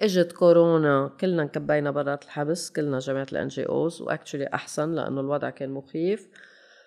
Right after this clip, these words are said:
وضع البلد نزل نزول. اليوم إذا أنا بدي فوت على الحبس، نسي العلاج ونسي المسرح، في عندي ليستا، آه، مينيموم عشرين شغلة لازم أعملها قبل. أمن له دوا ال-، آه، دوا القلب،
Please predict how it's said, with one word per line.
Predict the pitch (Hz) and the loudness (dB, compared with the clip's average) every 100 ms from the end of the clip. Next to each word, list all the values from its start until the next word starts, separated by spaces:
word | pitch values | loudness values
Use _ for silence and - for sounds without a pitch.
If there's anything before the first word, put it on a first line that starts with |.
| _ | _
وضع | - 175 180 190 | 6 6 8 8
البلد | 175 175 190 180 160 | 8 8 6 6 4
نزل | 165 170 165 | 2 2 2
نزول. | 143 139 131 139 123 135 190 233 - | 2 0 -2 -2 0 2 2 0 -4
اليوم | 185 202 196 160 | 2 4 4 2
إذا | 165 | 0
أنا | 156 190 | 2 2
بدي | 156 | 0
فوت | 160 185 156 | -2 -2 -2
على | 143 | -4
الحبس، | - 139 147 185 311 - - _ _ _ _ _ - | -4 -4 2 4 2 -2 -14 _ _ _ _ _ -10
نسي | 160 - 202 226 208 | -6 -2 4 6 6
العلاج | 147 143 160 165 160 156 | 6 4 4 4 2 -2
ونسي | 147 143 190 | -4 0 4
المسرح، | 180 156 151 151 156 156 196 190 | 6 6 2 2 2 4 4 2
في | - 170 | -4 0
عندي | 151 170 190 175 | 4 2 2 0
ليستا، | 180 190 190 - 180 196 226 - | 2 -2 -2 4 8 8 6 2
آه، | - 151 | -2 0
مينيموم | 151 175 190 180 165 | 0 0 0 0 -2
عشرين | 156 - 175 | -4 -4 -2
شغلة | 180 165 | -2 -2
لازم | 156 143 | -4 -4
أعملها | 139 151 143 | -4 -2 -4
قبل. | - 147 165 202 - _ - | -2 -2 -4 -4 -16 _ -2
أمن | 180 185 185 | 2 2 4
له | 165 | 4
دوا | 160 160 151 | 6 6 4
ال-، | 147 147 143 139 135 135 - - - - - - | 2 -2 -2 0 -2 -4 -8 -16 -20 -20 -20 -4
آه، | - 143 139 | 4 6 6
دوا | - 160 156 | 6 6 8
القلب، | 113 147 151 208 | 6 6 4 4